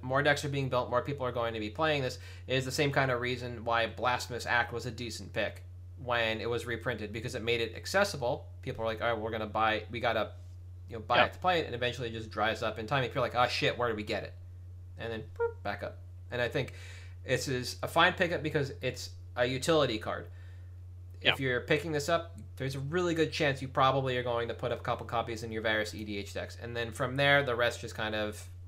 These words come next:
Speaker 1: make it a profitable decision in the long run. It's also an easy trade.
Speaker 2: Yeah, real easy trade.
Speaker 1: Like,
Speaker 2: uh, throw it in. Sure, whatever.
Speaker 1: Yeah,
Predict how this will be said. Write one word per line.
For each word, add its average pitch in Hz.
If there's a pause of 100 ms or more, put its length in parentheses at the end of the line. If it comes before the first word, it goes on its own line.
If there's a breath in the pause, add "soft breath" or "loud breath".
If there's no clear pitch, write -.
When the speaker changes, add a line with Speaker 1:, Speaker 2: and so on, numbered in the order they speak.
(440)
Speaker 1:
make 113
it 107
a 104
profitable 98 (340)
decision 113
in 104
the 98
long 98
run. 101 (300 loud breath)
It's -
also 427
an -
easy 151
trade. 104 (1120)
Speaker 2:
Yeah, 113 (180)
real 127
easy 92
trade. 85
Speaker 1:
Like, 113 (520 loud breath)
Speaker 2:
uh, 90 (680)
throw 120
it 113
in. 101 (120)
Sure, 101
whatever. 82
Speaker 1:
Yeah, -